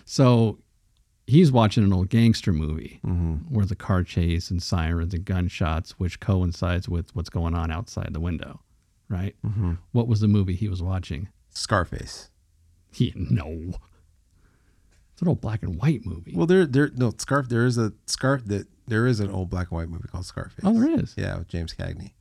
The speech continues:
Speaker 1: Oh. Oh, then that actually,
Speaker 2: Th-,
Speaker 1: then,
Speaker 2: that was,
Speaker 1: then it
Speaker 2: I
Speaker 1: actually
Speaker 2: just
Speaker 1: is,
Speaker 2: guessed.
Speaker 1: okay, well, that's a
Speaker 2: I
Speaker 1: good guess,
Speaker 2: just
Speaker 1: even though
Speaker 2: guessed.
Speaker 1: that's not what it is.
Speaker 2: All right. What
Speaker 1: Uh,
Speaker 2: is it?
Speaker 1: uh, Some Like It Hot.
Speaker 2: Oh, man.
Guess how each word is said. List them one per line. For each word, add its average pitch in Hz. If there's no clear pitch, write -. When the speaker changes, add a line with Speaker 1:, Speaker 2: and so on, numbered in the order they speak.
Speaker 1:
Oh. 202
Oh, 202
then 127
that 143
actually, 175
Speaker 2:
Th-, 143
Speaker 1:
then, 151
Speaker 2:
that 151
was, 165
Speaker 1:
then 175
it -
Speaker 2:
I 165
Speaker 1:
actually 180
Speaker 2:
just 185
Speaker 1:
is, 156
Speaker 2:
guessed. 110
Speaker 1:
okay, 202
well, 135
that's 165
a 135
Speaker 2:
I -
Speaker 1:
good 98
guess, 202
Speaker 2:
just -
Speaker 1:
even 135
though 127
Speaker 2:
guessed. 107
Speaker 1:
that's 101
not 87
what 78
it 87
is. 117
Speaker 2:
All 95
right. 87
What 90
Speaker 1:
Uh, -
Speaker 2:
is 82
it? 92
Speaker 1:
uh, 107
Some 190
Like 180
It 120
Hot. 151
Speaker 2:
Oh, 151
man. 90